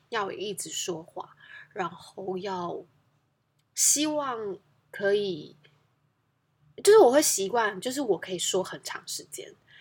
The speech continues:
那，但其实在对话上并不是这样的，而且如果你养成了你要说故事的习惯的时候，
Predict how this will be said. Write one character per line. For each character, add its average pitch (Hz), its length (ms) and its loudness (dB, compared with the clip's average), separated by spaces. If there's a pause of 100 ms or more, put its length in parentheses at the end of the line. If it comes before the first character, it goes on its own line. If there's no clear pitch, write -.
(380)
那， 339 260 2 (180)
但 381 160 6
其 294 140 0
实 311 60 2
在 349 140 4
对 359 140 4
话 349 160 4
上 339 220 0
并 277 160 -10
不 196 140 -6
是 180 120 -10
这 190 120 -8
样 165 160 -14
的， - 100 -14
而 311 60 -2
且 392 120 4
如 277 200 2
果 214 260 -2 (920)
你 202 340 -4
养 165 240 -4
成 233 200 -6
了 233 200 0
你 175 200 -6
要 196 200 -4
说 311 220 -4
故 302 180 -6
事 277 140 -10
的 226 120 -4
习 196 200 -10
惯 254 180 -2
的 202 60 -4
时 190 100 -10
候， 208 260 -4